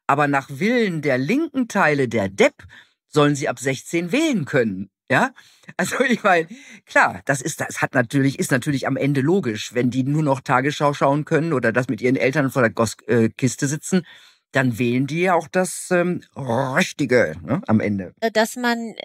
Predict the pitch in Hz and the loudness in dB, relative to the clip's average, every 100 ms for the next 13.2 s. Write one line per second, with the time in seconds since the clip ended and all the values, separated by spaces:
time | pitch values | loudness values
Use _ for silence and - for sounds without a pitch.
0 | - 190 208 202 202 185 185 175 - 175 | -6 0 0 0 -2 -6 -16 -14 -4 -2
1 | 202 - - 180 - - 208 180 226 220 | -2 -4 -6 -4 -4 -10 -10 -6 -2 2
2 | 190 190 196 208 202 185 190 202 185 185 | 2 0 -6 -8 -2 -2 0 0 0 0
3 | 170 196 196 165 165 185 - 185 180 175 | -4 -12 -12 -2 0 0 -4 -10 -8 -10
4 | - 175 180 - 170 - 170 170 - 202 | -6 -6 -4 2 2 2 0 -2 -2 -2
5 | 220 214 226 190 175 180 175 - 180 - | 0 0 0 -2 2 2 0 -4 -8 -2
6 | 180 170 170 165 170 - - - - 190 | 0 2 0 0 -4 -8 -16 -14 -6 -6
7 | - 233 277 247 - 214 214 - 226 214 | -4 -4 0 0 0 -4 -4 -4 -4 -2
8 | 208 185 220 208 226 269 202 180 - 175 | -6 -2 0 0 0 0 -2 -6 0 0
9 | 160 139 - - - _ - 180 160 147 | 0 -6 -14 -20 -20 _ 0 2 2 -2
10 | 143 147 - 202 - 175 - 113 131 - | -14 -14 0 0 0 -10 0 2 2 -2
11 | 170 175 160 - 170 - 113 147 - - | -8 -8 -8 -8 -6 -2 0 -2 -4 0
12 | 147 147 147 147 - 214 202 175 175 156 | 2 4 2 -2 -4 -4 -2 -4 2 2
13 | 147 | 2